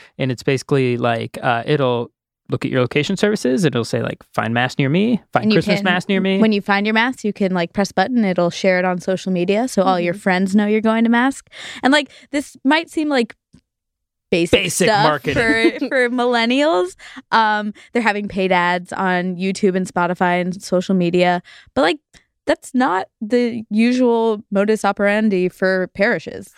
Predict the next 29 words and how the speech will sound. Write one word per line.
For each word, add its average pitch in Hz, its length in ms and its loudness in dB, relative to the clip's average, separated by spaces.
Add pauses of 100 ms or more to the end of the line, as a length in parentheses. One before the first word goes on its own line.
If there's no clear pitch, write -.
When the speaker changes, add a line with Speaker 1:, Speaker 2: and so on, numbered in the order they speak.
(100)
Speaker 2:
So - 100 2
Speaker 1:
Right. 165 260 0
Normally, 220 500 0
like, 147 360 -2 (800)
prep - 240 2
for 135 480 -2
Christmas 151 380 -2
busyness 170 500 0
is 127 140 0
sort 123 240 -2
of 117 80 -2
like 120 200 0
this - 140 -2
announcement 123 600 -2
to, 120 360 2
in 131 120 0
the 120 40 0
bulletin 131 520 0
to, 147 120 -2
like, 113 240 -2 (120)
where 123 240 2
parking 131 420 -4
is 131 140 -6
gonna 135 180 0
be 135 160 2
adjusted. 151 480 0
And 127 120 0
that's, 117 200 -2
like, - 160 -12